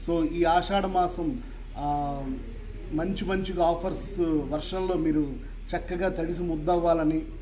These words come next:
అలానే మంచి మంచి శారీస్ మీరు ఆన్లైన్ ద్వారా ఎక్కువ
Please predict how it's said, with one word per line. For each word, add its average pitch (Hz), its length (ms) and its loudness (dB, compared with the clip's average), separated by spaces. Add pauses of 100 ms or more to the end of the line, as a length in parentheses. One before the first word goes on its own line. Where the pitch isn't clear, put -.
(260)
అలానే 175 260 4 (200)
మంచి 175 260 -2
మంచి 175 220 0 (100)
శారీస్ 170 420 2 (560)
మీరు 151 160 4 (440)
ఆన్లైన్ 208 360 4
ద్వారా 175 240 6 (180)
ఎక్కువ 208 220 0